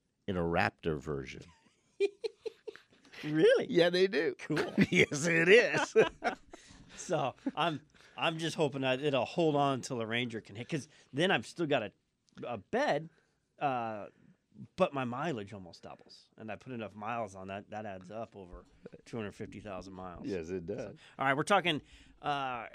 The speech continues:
Speaker 2: Rosie on the house. We're in our, uh,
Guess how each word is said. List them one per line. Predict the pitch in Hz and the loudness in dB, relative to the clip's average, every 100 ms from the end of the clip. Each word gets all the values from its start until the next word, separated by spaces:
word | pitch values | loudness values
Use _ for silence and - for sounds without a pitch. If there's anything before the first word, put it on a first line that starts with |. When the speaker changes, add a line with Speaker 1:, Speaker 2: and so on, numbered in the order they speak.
| 170 | 0
Speaker 2:
Rosie | 190 190 160 175 | 4 4 2 0
on | 170 156 151 143 | 2 2 2 0
the | 131 127 117 | -2 -2 -2
house. | 113 135 127 - - | -4 -6 -6 -8 -8
We're | 131 123 117 113 117 - _ _ _ _ _ _ _ _ - | -4 0 0 0 -4 -10 _ _ _ _ _ _ _ _ 2
in | 202 220 | 2 4
our, | 180 135 113 101 65 | 2 0 -2 -12 -20
uh, | 60 | -20